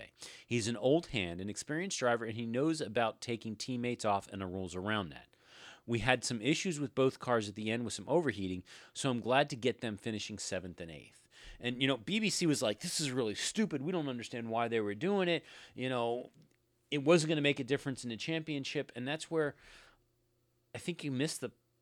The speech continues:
part that Sergio was coming up, and it was neck and neck between Williams and Force India for cha-, for championship points,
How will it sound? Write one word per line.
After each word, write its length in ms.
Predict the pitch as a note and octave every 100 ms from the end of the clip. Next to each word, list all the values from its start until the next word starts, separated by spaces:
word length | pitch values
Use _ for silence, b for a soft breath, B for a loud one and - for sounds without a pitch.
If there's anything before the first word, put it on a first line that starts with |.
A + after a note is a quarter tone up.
| _
part 300 | - B2 G#2+
that 160 | A2 -
Sergio 600 | - A#2+ C#3+ B2 G#2+ G2+
was 220 | G2+ G2
coming 360 | - A#2 G2+ G#2+
up, 220 | D3+ - -
and 320 | G#2 G2 D#2 _ _
it 160 | - A2+ _ _ _
was 400 | G#2 C#3+ G#3 D#3
neck 300 | G#2+ G#2 F2+
and 180 | G#2 F#2
neck 260 | F#2+ - -
between 600 | F#2+ - A2+ G#2 F#2+ F2+
Williams 500 | G2 F#2+ F#2 F2 F#2
and 160 | F2
Force 320 | - G2 F2+
India 360 | G2+ F#2 E2+ D#2
for 200 | - G#2 F2 - B B B B B B B
cha-, 300 | - C3 - - -
for 180 | - A2+
championship 640 | - A2 F#2 G2 F2 - -
points, 320 | G2+ F#2+